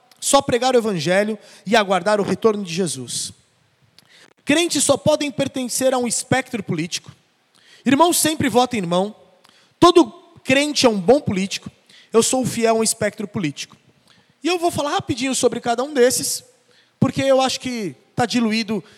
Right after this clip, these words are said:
esses pensamentos enquanto eu vou conversando com vocês. Política é errado. É, na verdade, o que é errado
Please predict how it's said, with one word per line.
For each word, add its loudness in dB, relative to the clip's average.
esses -2
pensamentos -4
enquanto -2
eu -2
vou 4
conversando -2
com -10
vocês. 0
Política 6
é 8
errado. 4
É, 2
na 2
verdade, 2
o -4
que 4
é 4
errado 0